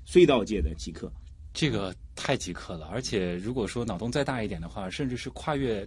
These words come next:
Speaker 2: 大洋级别的隧道，也可能基于这样的技术发展出来。
Speaker 1: 是的。
Speaker 2: 其实在我们的自我介绍当中，您提到了，就是您在上海其实已经参与过至少三条隧道的这个建设，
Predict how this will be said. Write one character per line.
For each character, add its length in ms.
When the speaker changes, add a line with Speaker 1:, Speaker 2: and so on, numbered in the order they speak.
Speaker 2:
大 220
洋 240
级 120
别 160
的 120
隧 160
道， 220
也 120
可 160
能 140
基 160
于 100
这 140
样 120
的 100
技 180
术 240
发 140
展 120
出 160
来。 100
Speaker 1:
是 180
的。 100
Speaker 2:
其 140
实 300
在 360
我 100
们 100
的 60
自 120
我 120
介 100
绍 100
当 160
中， 240
您 200
提 200
到 140
了， 100
就 100
是 80
您 160
在 100
上 160
海 120
其 140
实 100
已 60
经 120
参 220
与 60
过 340
至 120
少 140
三 260
条 260
隧 140
道 140
的 80
这 120
个 100
建 200
设， 160